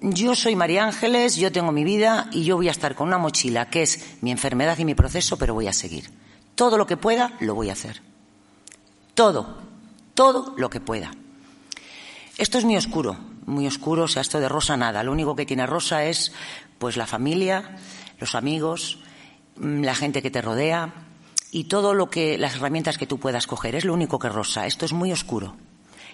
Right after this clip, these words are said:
y duro. Entonces yo dije, "Bueno, pues voy a ver si puedo seguir siendo María Ángeles con mis cositas y, y voy a, voy a ello".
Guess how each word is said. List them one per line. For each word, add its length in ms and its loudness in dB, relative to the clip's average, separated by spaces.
y 120 -2
duro. 280 -2
Entonces 380 0
yo 120 2
dije, 380 0
"Bueno, 320 -4
pues 680 0
voy 380 -2
a 420 4
ver 180 0
si 220 0
puedo 220 2
seguir 220 0
siendo 220 0
María 260 2
Ángeles 440 0
con 200 -2
mis 140 -2
cositas 720 0
y, 440 -4
y 160 0
voy 200 4
a, 300 2
voy 160 0
a 80 0
ello". 220 -6